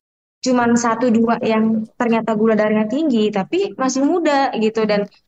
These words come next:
aku pernah coba itu dari lima puluh orang,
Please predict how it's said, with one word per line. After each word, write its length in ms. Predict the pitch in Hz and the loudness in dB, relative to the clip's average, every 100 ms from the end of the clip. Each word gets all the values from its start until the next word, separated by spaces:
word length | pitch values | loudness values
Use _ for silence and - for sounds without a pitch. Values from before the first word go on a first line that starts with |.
| _ | _
aku 240 | - 254 311 | -8 -4 -2
pernah 320 | 294 254 233 | 0 0 0
coba 480 | 233 220 208 269 277 | 0 0 2 0 0
itu 160 | 285 | -2
dari 240 | 240 220 226 | 0 2 2
lima 240 | 226 220 | 2 0
puluh 160 | 226 220 190 | 0 0 0
orang, 400 | 190 202 269 | 0 -2 -4